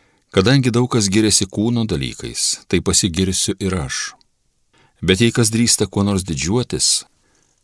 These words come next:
tai sakau iš kvailumo, drįsiu ir aš. Jie žydai ir aš, jie izraelitai ir aš, jie Abraomo palikuonys ir aš,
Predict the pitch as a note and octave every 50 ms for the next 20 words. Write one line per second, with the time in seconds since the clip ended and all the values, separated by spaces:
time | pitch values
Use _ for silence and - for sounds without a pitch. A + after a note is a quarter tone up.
0 | _ _ - - F2+ F2+ - - G2 F#2 - G2 F2+ E2+ - - - - E2 D#2+
1 | D#2 D#2+ E2+ G#2 A2 G#2+ D2 A1 - _ _ _ _ _ _ _ _ _ _ _
2 | - D#3 - D#2+ E2+ F#2+ F#2 - - - - - G2+ F#2 F#2+ - - G#2+ G2 D2+
3 | - - - - - - _ _ _ _ _ _ _ _ _ _ _ - - E2+
4 | E2 D#2+ D2+ - - E2+ F#2+ A2 A#2+ G2+ E2 B1 - _ _ _ _ - C#2+ C2
5 | C#2 D2+ D#2 - - - - - _ _ _ _ _ _ _ _ - - E2+ G2
6 | G2 - - A#2 G2+ F2 G2 F2 F2 E2 E2 E2 E2 G#2+ A#2 - - D#2+ - -
7 | - _ _ _ - - D#2 D#2 E2+ G#2 G2+ - - - - - _ _ _ _
8 | _ _ _ _ - F3+ G3 A3 - - G#2+ F#2+ F#2 F#2+ G2+ G2+ G#2 F#2+ F#2+ F#2+
9 | F#2+ - F2 F2 F2+ - - F#2+ G#2 A2 A2 F2+ C2+ - - - - - - _
10 | - D2+ D#2 D#2+ F2 G#2 A2+ F#2+ - - - -